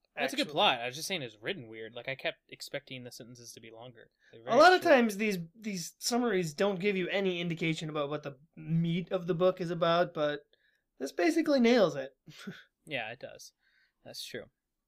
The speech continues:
Speaker 2: And
Speaker 1: Well, ha-
Speaker 2: it, it does a good job of, uh, just getting out the whole, uh, setup.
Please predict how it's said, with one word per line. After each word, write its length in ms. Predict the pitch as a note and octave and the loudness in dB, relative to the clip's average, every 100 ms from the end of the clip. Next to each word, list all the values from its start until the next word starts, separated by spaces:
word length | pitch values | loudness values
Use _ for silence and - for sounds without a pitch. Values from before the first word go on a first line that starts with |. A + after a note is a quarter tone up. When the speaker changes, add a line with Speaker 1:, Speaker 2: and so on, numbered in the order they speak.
| _ _ _ _ - | _ _ _ _ 2
Speaker 2:
And 280 | C#4+ C#4+ A3+ | 6 6 6
Speaker 1:
Well, 60 | G#3 | 8
ha- 80 | G#3 | 8
Speaker 2:
it, 100 | G3+ | 6
it 280 | G3+ G3+ F#3 | 0 0 0
does 180 | G3+ F#3+ | 0 2
a 40 | |
good 200 | F3+ F#3 | 2 4
job 280 | F3 F3+ F3+ | 6 4 6
of, 280 | D#3+ D3+ D3+ | 2 2 0
uh, 380 | D3+ C#3+ C#3+ - _ _ _ _ _ _ B3 | 2 2 -2 -8 _ _ _ _ _ _ -16
just 260 | F3 D#3+ - _ _ _ _ E3 | -10 -10 -12 _ _ _ _ 0
getting 280 | F#3 - | 0 0
out 300 | F3 E3+ E3+ | -2 -2 -2
the 120 | E3 D3+ | -2 -2
whole, 480 | F3 E3+ E3 D#3 | -2 -2 0 0
uh, 340 | C#3 C3+ C3 C3 D3 _ | -2 -2 -4 -8 -12 _
setup. 560 | - - E3 C3+ B2+ | -8 -2 -2 -2 -8